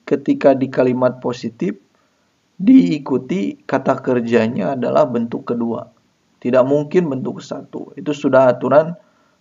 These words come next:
eh, baku. Ya, saya pun ketika mengenal ini, "Bisa nggak diganti?"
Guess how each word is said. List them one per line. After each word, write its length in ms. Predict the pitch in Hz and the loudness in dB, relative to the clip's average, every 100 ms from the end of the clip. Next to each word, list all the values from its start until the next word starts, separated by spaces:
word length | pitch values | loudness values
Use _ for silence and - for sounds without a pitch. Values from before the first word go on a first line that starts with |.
| _ | _
eh, 240 | 117 120 120 | -2 2 4
baku. 540 | 120 139 - 120 - - _ - | 2 0 -4 -8 -8 -10 _ -12
Ya, 280 | - - - | -8 -8 -4
saya 160 | - - | -4 -2
pun 440 | 170 139 135 - - _ _ _ _ _ | 0 -2 -2 -10 -14 _ _ _ _ _
ketika 560 | 123 117 120 117 - 117 | -10 -6 -6 -6 -2 0
mengenal 480 | 113 117 117 117 117 | 2 2 4 4 4
ini, 360 | 135 156 147 _ _ _ _ _ _ _ | 0 -6 -10 _ _ _ _ _ _ _
"Bisa 280 | - 117 - 170 | -6 -2 0 2
nggak 160 | 156 | 2
diganti?" 600 | 139 139 139 139 151 - | 2 2 0 -4 -6 -8